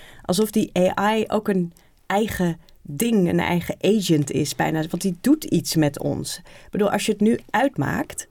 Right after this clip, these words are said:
ik heb nog steeds wel eens, heb ik nummers van exen waar ik helemaal niks meer mee wil. En ik heb nog wel eens mezelf erop betrapt dat ik dan op dat WhatsApp-fotootje klik.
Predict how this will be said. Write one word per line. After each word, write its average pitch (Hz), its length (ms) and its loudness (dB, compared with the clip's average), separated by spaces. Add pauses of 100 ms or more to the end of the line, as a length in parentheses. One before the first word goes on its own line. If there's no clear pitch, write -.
(500)
ik 262 140 -2
heb 302 100 -2
nog 220 160 -2
steeds 233 280 -2
wel 202 120 2
eens, 180 120 4
heb 175 160 2
ik 190 120 0
nummers 170 360 2
van 156 140 0
exen 180 340 -2
waar 240 100 0
ik 262 80 -6
helemaal 294 220 4
niks 269 200 2
meer 214 120 2
mee 185 140 2
wil. 202 180 2
En 196 120 2
ik 196 100 0
heb 269 200 0
nog 311 140 2
wel 247 120 0
eens 233 120 0
mezelf 202 360 0
erop 180 120 -4
betrapt 226 340 0
dat 220 80 0
ik 202 80 -4
dan 190 100 0
op 180 100 -6
dat 175 260 -2
WhatsApp-fotootje 165 1120 0
klik. - 360 -2